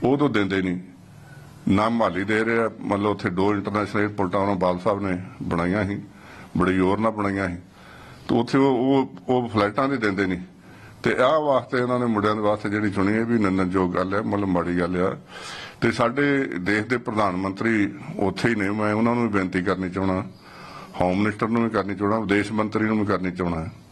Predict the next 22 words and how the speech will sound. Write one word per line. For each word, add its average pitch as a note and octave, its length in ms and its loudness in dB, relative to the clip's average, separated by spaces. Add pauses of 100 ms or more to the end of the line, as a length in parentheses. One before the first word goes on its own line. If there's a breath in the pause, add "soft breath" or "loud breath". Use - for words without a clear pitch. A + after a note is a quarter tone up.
(600 loud breath)
ਕਿ B2 80 2
ਉਹ C3+ 160 4
ਉੱਥੇ C3+ 200 0
ਉਹਨਾਂ C3 180 2
ਨਾਲ C3 100 2
ਗੱਲ G2+ 240 0
ਕਰਨ G#2 380 -2
ਵੀ B2+ 160 -2
ਚਲੋ A#2+ 260 2
ਜੇ A#2 140 0
ਚਲੇ G2+ 260 0
ਗਏ, G#2 120 0
ਉਹਨਾਂ A#2 240 -2
ਦਾ A#2 100 2
ਸਤਿਕਾਰ F#2 480 0
ਮਾਣ G2 240 -2
ਪੂਰਾ G2 240 0
ਕਰਨ, F2+ 280 -4
ਆਦਰ F#2+ 340 -2
ਸਤਿਕਾਰ F2+ 360 -2
ਦੇ F#2 140 -6
ਨਾਲ, F2 360 0